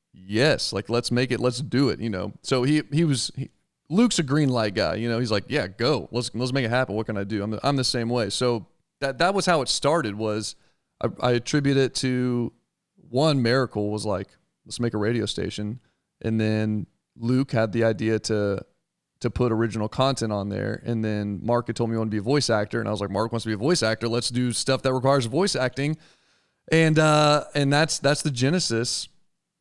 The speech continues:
of, of Thing F M. And I don't think the first, yeah, the first Gom Gom Burger ad had nothing to do with burger water. We just made a second one, and, and it was improv. We said burger water, and, uh,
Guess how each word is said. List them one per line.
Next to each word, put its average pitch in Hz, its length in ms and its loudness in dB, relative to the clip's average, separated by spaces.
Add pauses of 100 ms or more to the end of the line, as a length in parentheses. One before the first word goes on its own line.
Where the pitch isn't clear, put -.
(180)
of, 123 480 0
of 120 140 -6
Thing 139 260 0
F 131 180 0
M. 147 360 0
And 117 520 -2 (920)
I 123 60 -6
don't 156 260 0
think 170 160 0
the 120 80 0
first, - 680 -2
yeah, 127 140 2
the 117 100 -2
first 175 300 -2 (880)
Gom 135 220 2
Gom 123 200 0
Burger 120 280 0
ad 107 160 2
had 110 140 -2
nothing 117 260 0
to 104 80 -4
do 120 180 -2
with - 280 -6
burger 107 260 -4
water. 98 300 0
We 107 120 -4
just 113 140 -8
made 110 140 -2
a - 20 -6
second 101 380 -4
one, 98 240 -4
and, 95 320 -6
and 107 160 -2
it 104 60 0
was 104 180 -2
improv. 92 520 0
We 95 240 -6 (180)
said 107 340 -4
burger 104 280 -2
water, 98 560 -2
and, 98 320 -6
uh, 101 420 0